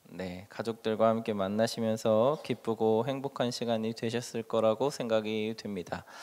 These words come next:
혹시 믿지 않는 가족들과 함께 보내시면서, 어, 신앙의 문제로 어려움을 겪지는 않으셨나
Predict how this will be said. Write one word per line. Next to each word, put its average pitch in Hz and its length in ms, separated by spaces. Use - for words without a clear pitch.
혹시 208 360
믿지 160 460
않는 175 720
가족들과 127 760
함께 127 960
보내시면서, 120 1000
어, 80 240
신앙의 170 460
문제로 117 560
어려움을 120 540
겪지는 117 640
않으셨나 104 880